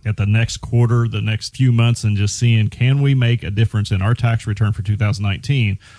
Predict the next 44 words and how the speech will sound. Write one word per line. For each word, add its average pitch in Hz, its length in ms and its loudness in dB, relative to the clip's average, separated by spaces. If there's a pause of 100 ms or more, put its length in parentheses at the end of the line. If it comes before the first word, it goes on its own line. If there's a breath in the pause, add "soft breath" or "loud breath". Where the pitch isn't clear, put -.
(140 loud breath)
Or 147 300 0
if 127 220 -2
not, 117 440 0
can 110 160 2
I 107 280 0 (360 soft breath)
at 104 140 0
least 131 320 0
set 131 160 0
it 120 100 0
up 120 160 -4
so 113 220 0
that 104 180 -2
by 104 140 -4
two 123 220 0
thousand 104 420 -2
twenty, 117 400 0
my 104 220 0
tax - 580 -4
situation 107 760 -2
is 98 60 -6
gonna 98 140 -6
be 92 100 -6
different? 90 340 -6
I'm 90 60 -6
gonna 101 160 -2
have 101 200 -2
a 90 120 -4
different 98 460 -6
tax - 400 -8
plan 95 560 -4
at - 80 -10
that - 220 -6
point. 107 300 -2 (460 loud breath)
This 117 320 -2
is 131 160 0
the 120 120 0
time 113 320 2
that 110 140 0
you 107 60 0
need 107 140 2
to 104 60 0
be 107 100 2
doing 98 220 -2
it. 101 100 -4